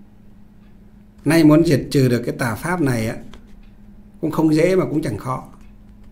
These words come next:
Vì sao là không dễ mà cũng chẳng khó? Vì nếu vị này gì? Nhất tâm muốn trừ diệt á,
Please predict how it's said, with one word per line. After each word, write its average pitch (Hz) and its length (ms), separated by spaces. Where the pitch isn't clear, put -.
Vì 135 100
sao 170 160
là 143 100
không 160 200
dễ 165 180
mà 185 120
cũng 160 100
chẳng 131 160
khó? 131 240
Vì 139 140
nếu 147 220
vị 190 200
này 139 200
gì? 135 160
Nhất 180 260
tâm 185 200
muốn 180 240
trừ 151 200
diệt 135 240
á, 165 120